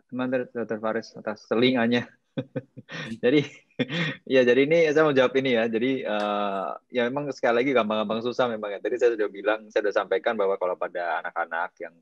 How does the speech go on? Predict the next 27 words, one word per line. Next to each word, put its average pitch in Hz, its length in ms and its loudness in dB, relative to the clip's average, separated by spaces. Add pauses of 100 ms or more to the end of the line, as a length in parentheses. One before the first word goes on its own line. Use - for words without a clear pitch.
kecil, 98 400 -2 (480)
biasanya 95 320 0
lebih 90 80 -2
mudah, 92 320 -2
ya, 87 80 -6
untuk 87 240 -6
melihat, 90 320 0 (240)
eh, 80 600 -2 (100)
dengan 82 560 -8
ductal 85 400 -4
view 104 240 2
tadi 98 240 0
biasanya 90 320 -4
kelihatan 82 400 -4
lebih 80 80 -10
jelas. 76 480 -8 (480)
Cuman 113 320 0
memang 113 240 0
menentukan 107 480 -2
klasifikasi 107 480 0
P 113 80 -2
D 104 80 2
A 104 80 2
dari 101 240 0
T - 160 -4
T - 80 0
E, 131 240 4